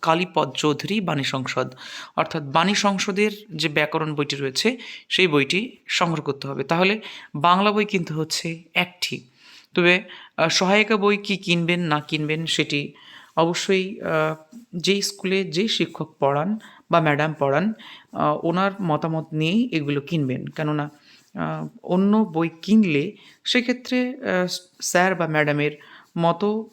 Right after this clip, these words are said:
বিরোধী হলে সেক্ষেত্রে সমস্যা হতে পারে।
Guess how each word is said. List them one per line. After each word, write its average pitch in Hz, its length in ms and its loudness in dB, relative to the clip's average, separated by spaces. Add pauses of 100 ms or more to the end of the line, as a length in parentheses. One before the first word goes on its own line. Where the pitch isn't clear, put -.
(100)
বিরোধী 165 440 0
হলে 147 420 2 (300)
সেক্ষেত্রে 208 480 0
সমস্যা 143 680 -4
হতে - 140 2
পারে। 127 360 0